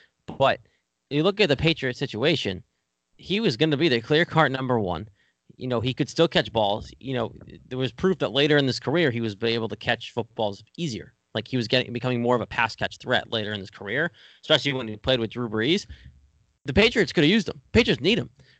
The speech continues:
But I think when the Patriots signed him, their initial thought was, "Well,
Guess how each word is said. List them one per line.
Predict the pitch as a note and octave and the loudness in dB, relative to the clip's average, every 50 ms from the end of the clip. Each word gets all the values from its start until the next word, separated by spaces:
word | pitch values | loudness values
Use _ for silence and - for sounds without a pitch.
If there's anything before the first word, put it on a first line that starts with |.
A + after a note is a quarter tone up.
| _ | _
But | - D3+ D3+ | 0 2 4
I | D3 | 4
think | E3 F#3+ F3 | 4 2 0
when | F3+ F3 C#3+ | -2 -2 -2
the | |
Patriots | - - E3 D#3+ - F3+ F#3 - D3 B2 A#2 - | 0 -2 -2 0 0 -2 -2 -2 -4 -6 -4 -4
signed | - F#3+ A3 G#3+ C#3 A2+ | -4 -4 -2 -2 -2 -4
him, | G#2 G2 - - | -4 -6 -8 -6
their | - C3+ C3+ | -4 -2 -2
initial | C3+ C#3+ D3+ - C#3 | 0 -2 -2 0 -2
thought | A#2+ - D#3+ E3 D#3 | 0 2 2 2 2
was, | B2 A#2+ A2+ A2 A#2+ | 2 0 0 0 2
"Well, | C3 C3 B2+ A#2 | 4 4 4 2